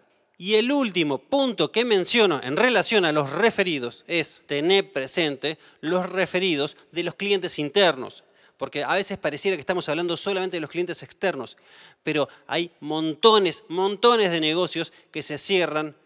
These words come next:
de clientes internos. Si sos un real experto en algún nicho específico, entonces está buenísimo que lo hagas saber, que lo comuniques, para que todos tus clientes internos te tengan en el top mind y te recomienden y te refieran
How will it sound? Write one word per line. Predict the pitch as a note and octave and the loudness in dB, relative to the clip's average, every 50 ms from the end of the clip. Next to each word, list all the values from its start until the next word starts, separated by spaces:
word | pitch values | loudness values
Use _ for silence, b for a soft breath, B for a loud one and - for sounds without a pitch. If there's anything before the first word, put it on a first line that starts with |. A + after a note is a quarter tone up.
| _ _ _ | _ _ _
de | - A#2 A#2+ | -14 -14 -14
clientes | A#2 - C#3+ D#3 E3+ D#3+ D3+ C#3 - D3 - - - | -10 -8 -6 -4 -2 -2 -4 -4 -6 -8 -10 -10 -10
internos. | D#3 D3+ D3+ - - G#3+ G#3+ G3+ F3 D3 C#3+ B2 G#2+ - - - _ _ - | -8 -8 -6 -4 0 2 2 2 2 0 -4 -8 -10 -12 -14 -20 _ _ -18
Si | - - C3 | -14 -8 -6
sos | D3 F3+ E3 - - - | -4 -4 -4 -6 -10 -8
un | - E3 F3 E3 | -6 -4 -4 -2
real | - E3 D#3 D#3 F#3 G#3+ G#3+ F#3 | -4 -2 -2 2 2 2 2 2
experto | D3+ - - - _ - G3+ G3+ F#3 E3 - - - - | 0 -4 -6 -10 _ 0 0 0 0 0 -4 -8 -8 -6
en | C#3+ C#3 | -6 -4
algún | C#3+ C#3 C#3+ D3 D3+ F#3+ G#3+ A3+ A3 G3+ E3+ - _ - | -2 -2 -2 -2 -4 -4 -4 -4 -6 -8 -8 -10 _ -10
nicho | - E3 G3 G#3+ D#3 - D3 | -6 -6 -6 -4 -4 -6 -8
específico, | B2 _ - C3+ B2+ - A#3 A#3 - - C#3 - - G#2 - - _ - | -8 _ -12 -8 -4 -2 -2 -2 -2 -4 -10 -10 -12 -14 -16 -16 _ -18
entonces | - B2 B2+ - D#3+ D3 - C3+ B2+ - b b b | -16 -12 -8 -6 -6 -6 -6 -8 -10 -10 b b b
está | b B2 - - E3 | b -16 -8 -6 -4
buenísimo | E3+ D#3+ D3+ D3 F3+ G#3 - - D4 C#4 C4 - | -4 -2 -2 -2 -2 -4 -4 -6 -6 -6 -8 -6
que | - B2+ | -8 -8
lo | A#2 G2+ A2 | -4 0 2
hagas | F#3 A3+ A3 - | 2 4 2 2
saber, | - D#3+ C3+ C3 B2+ A#2 | 2 0 0 0 -2 -4
que | - - | -8 -12
lo | A2 A2 | -12 -8
comuniques, | - C3 B2 B2+ C#3+ E3+ - - C#3+ C3 - B B B B - | -8 -8 -6 -2 -2 -2 0 -2 -4 -8 -8 B B B B -6
para | C#3+ C#3+ D3 | -4 -4 -4
que | C#3 D#3 F3 | -4 -6 -8
todos | - - D4+ D#4 D4 A3 E3 | -2 0 4 4 6 4 4
tus | - D3+ - | 0 -6 -6
clientes | - D3+ D#3+ D3 C#3+ - | -4 -4 -4 -4 -4 -6
internos | - D3 C#3 D3+ C#3 B2 C#3 C#3+ - b b b b b b b | -6 -4 -4 -4 -4 -4 -4 -10 -10 b b b b b b b
te | - D3+ D3 | -12 -12 -6
tengan | - A3 A3+ G#3+ G3 F#3+ F3 | 0 2 2 4 4 2 2
en | E3 D3+ D3 | 2 2 0
el | D3 C#3+ C3 | 0 -2 -2
top | - F3+ F3 F3 - | -2 -4 -4 -2 0
mind | F#3+ F3+ F3 F3 E3 B B B | 0 2 2 2 -2 B B B
y | - | -10
te | C3 - D3 | -4 -2 -2
recomienden | C3+ C#3 C#3+ A#2+ - C#3+ C#3+ D#3 F#3 F#3+ F#3 E3 D3 C#3 C3+ | -2 -2 -4 -4 -2 -2 2 4 4 4 4 2 0 -2 -2
y | |
te | B2 - B2+ | -4 -6 -8
refieran | - C3+ C#3+ C#3+ - - B3+ G#3+ F3+ D#3 D#3 D#3 D3+ | -6 -6 -8 -8 -4 -2 2 2 2 2 0 -2 -4